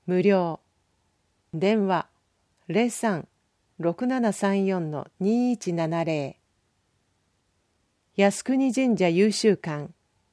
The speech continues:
特別展、海なりの彼方。波間より現れる戦中の記憶。先の大戦で大海原にて最後を遂げた英霊のご自責を展示。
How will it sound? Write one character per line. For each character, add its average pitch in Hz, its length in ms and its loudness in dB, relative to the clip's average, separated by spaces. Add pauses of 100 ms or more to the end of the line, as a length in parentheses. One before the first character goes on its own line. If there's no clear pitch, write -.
(680)
特 196 280 0
別 254 280 2
展、 160 260 -6 (360)
海 202 260 4
な 254 160 2
り 240 120 2
の 233 160 2
彼 208 240 0
方。 147 340 -8 (800)
波 185 320 2
間 247 140 2
よ 240 180 2
り 196 120 4
現 175 140 4 (220)
れ 180 100 2
る 156 140 -2
戦 214 300 0
中 214 220 0
の 196 140 2
記 180 240 -2
憶。 165 380 -4 (640)
先 202 380 -2
の 254 140 0
大 226 220 2
戦 208 300 0
で 190 220 -2
大 214 220 4
海 247 200 0
原 202 200 2
に 170 140 -2
て 156 140 -2
最 233 300 0
後 202 160 2
を 165 80 0
遂 165 160 -4
げ 160 100 -2
た 160 180 -2
英 214 240 4
霊 220 180 4
の 202 140 2
ご 175 140 -2
自 180 160 -2
責 208 340 0
を 190 120 2
展 170 420 -4
示。 - 240 -6